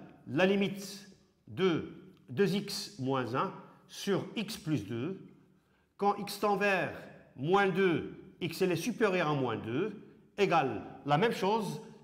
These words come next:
je vais trouver moins cinq sur zéro, forme déterminée qui me donne à la limite, bien sûr, l'infini. Mais d'après le tableau, on travaille pour cette limite à droite de moins deux, le dénominateur, elle est positif. Donc ça sera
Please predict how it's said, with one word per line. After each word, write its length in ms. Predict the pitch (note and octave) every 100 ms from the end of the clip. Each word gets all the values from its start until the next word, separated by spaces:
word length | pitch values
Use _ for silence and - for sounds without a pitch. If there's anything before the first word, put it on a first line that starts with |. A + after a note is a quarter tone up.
| -
je 160 | A2+ D#3
vais 120 | F3+
trouver 840 | F3+ F#3+ F3+ E3+ B2 - - -
moins 300 | B2+ D#3+ G3
cinq 380 | F#3+ G3 F#3+ F#3+ - - - -
sur 300 | - G3+ C3+
zéro, 500 | F#3 E3+ F#3 - - - - -
forme 540 | - G3+ E3+ B2 - -
déterminée 640 | A3 - E3+ F3+ F3+ F3+
qui 100 | -
me 140 | F#3 F3+
donne 440 | F3 E3 B2 F#2 - -
à 80 | F3+
la 100 | F3+
limite, 480 | F3+ F3 - - -
bien 140 | C#3
sûr, 240 | C#3+ E3+ A#2+
l'infini. 580 | A#2 A2 A#2+ A3+ - - - - _ _ -
Mais 400 | G#3+ G3+ - - - - _
d'après 300 | D3 G3+ G#3
le 100 | G3+
tableau, 460 | - D3+ C#3 G3+ - - - - -
on 120 | F#3
travaille 580 | F#3 F#3+ F#3 F#3 D#3+ B2 -
pour 120 | E3+ C#3
cette 200 | F#3 F3+
limite 400 | F3+ F3+ - - D#3+
à 80 |
droite 560 | C#3+ D3 G#3 - - - - - -
de 100 | D3+
moins 220 | D3 A#2+
deux, 360 | A2+ D3+ A3+ - - - -
le 120 | C#3+
dénominateur, 640 | C3+ G3 F#3+ E3+ D3+ A3 F3
elle 100 | F#3
est 80 | G3+
positif. 640 | A3 E3+ C#3+ A2 - -
Donc 180 | G2+ -
ça 120 | C3+
sera 520 | D3 - - -